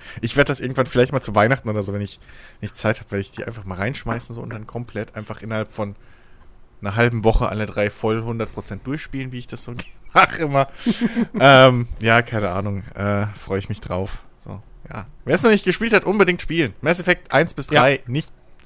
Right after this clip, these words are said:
Speaker 1: das darf man nicht verpasst haben. Das
Speaker 2: Das
Speaker 1: ist
Speaker 2: ist
Speaker 1: einfach
Speaker 2: jetzt, das ist jetzt die
Speaker 1: erzählerisch.
Speaker 2: beste Möglichkeit.
Speaker 1: Ja, das ist wirklich erzählerisch und, und was, was, ach, das ist immer noch, bis heute hält das halt einfach sich, sich gut und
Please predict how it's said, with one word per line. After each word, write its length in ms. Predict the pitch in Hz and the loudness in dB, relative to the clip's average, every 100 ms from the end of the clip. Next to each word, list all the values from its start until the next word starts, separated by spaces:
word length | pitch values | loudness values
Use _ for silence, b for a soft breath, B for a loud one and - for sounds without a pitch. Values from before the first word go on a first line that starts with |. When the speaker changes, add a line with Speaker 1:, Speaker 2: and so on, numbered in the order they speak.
| - | -20
Speaker 1:
das 180 | - - | -18 2
darf 240 | 123 156 | 4 6
man 120 | 147 123 | 4 -2
nicht 160 | 123 | -4
verpasst 380 | - - 113 - | -8 -10 -10 -8
haben. 140 | 98 - b b b | -12 -12 b b b
Das 120 | - | 0
Speaker 2:
Das 100 | 135 - | 0 2
Speaker 1:
ist 40 | |
Speaker 2:
ist 40 | 147 | 0
Speaker 1:
einfach 120 | 135 | 0
Speaker 2:
jetzt, 100 | 139 | 0
das 60 | 123 | 0
ist 40 | |
jetzt 80 | 143 | 2
die 60 | 143 147 | 4 4
Speaker 1:
erzählerisch. 220 | 131 131 143 | 4 2 2
Speaker 2:
beste 100 | 185 | 0
Möglichkeit. 580 | 131 123 123 - 113 113 | 0 -2 -6 -8 -10 -4
Speaker 1:
Ja, 180 | 101 - - | -4 -6 -10
das 200 | 107 - | -16 -12
ist 220 | 135 131 | -10 -4
wirklich 480 | 156 - 147 - - | -4 -4 -6 -8 -10
erzählerisch 800 | 113 - 139 143 139 127 127 - | -8 -4 -2 0 0 -2 -6 -8
und, 160 | 113 101 | -10 -8
und 200 | 113 107 | -6 -6
was, 340 | 107 - - | -6 -8 -10
was, 240 | 104 - - b b b - - | -10 -10 -12 b b b -18 0
ach, 260 | 131 160 | 2 2
das 180 | - 110 | 0 -8
ist 120 | 131 | -8
immer 180 | 120 127 | -4 -4
noch, 120 | 117 | -4
bis 180 | - 117 | -6 -6
heute 220 | 113 113 104 | -4 -4 -8
hält 160 | 101 | -10
das 140 | 101 98 | -12 -14
halt 120 | 90 | -16
einfach 200 | 90 92 | -18 -20
sich, 260 | - - - | -20 -20 -12
sich 220 | 101 - | -10 -8
gut 260 | 92 90 - | -10 -10 -12
und 240 | 87 85 | -12 -12